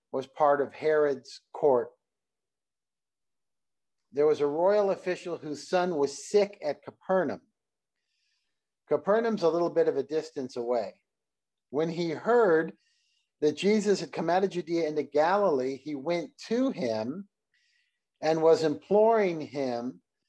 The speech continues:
to come down and heal his son, for he was at the, at the point of death. So Jesus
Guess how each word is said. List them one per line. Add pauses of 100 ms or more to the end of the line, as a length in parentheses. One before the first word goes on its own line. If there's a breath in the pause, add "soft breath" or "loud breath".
(240)
to
come
down
and
heal
his
son, (600)
for
he
was
at
the, (100)
at
the
point
of
death. (1300)
So
Jesus